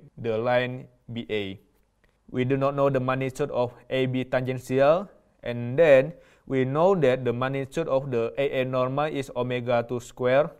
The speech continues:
times O two A. The magnitude of A B A normal is omega three square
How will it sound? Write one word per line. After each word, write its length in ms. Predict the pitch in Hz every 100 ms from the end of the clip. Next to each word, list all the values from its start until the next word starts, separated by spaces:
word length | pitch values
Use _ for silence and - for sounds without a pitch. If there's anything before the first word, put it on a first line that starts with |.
| -
times 380 | 143 143 160 -
O 200 | 123 123
two 260 | 123 127 120
A. 300 | 104 104 98 - _ _ _ _ _ _ _ _
The 160 | 123 120
magnitude 480 | 127 135 139 165 143
of 180 | 127 -
A 140 | 135
B 180 | 131 135
A 320 | 127 127 131 127
normal 420 | 135 135 135 160
is 220 | 139 131 -
omega 480 | 127 127 123 120
three 160 | 120 123
square 560 | - - 131 139 165